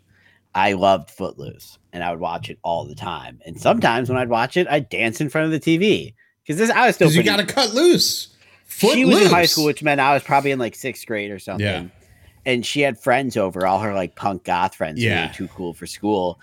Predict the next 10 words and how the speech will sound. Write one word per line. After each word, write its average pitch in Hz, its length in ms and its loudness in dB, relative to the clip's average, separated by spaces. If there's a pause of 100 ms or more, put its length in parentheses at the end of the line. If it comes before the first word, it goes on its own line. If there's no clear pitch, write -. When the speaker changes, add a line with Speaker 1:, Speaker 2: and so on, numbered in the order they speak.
Speaker 2:
Uh-huh. 98 140 -6
Speaker 1:
And 98 400 0 (380)
they, 98 580 2
they 104 140 2
were 101 100 0
gonna 101 180 2
watch 101 160 6
a 101 40 0
Speaker 2:
Literally. 95 160 0
Speaker 1:
movie. 90 480 0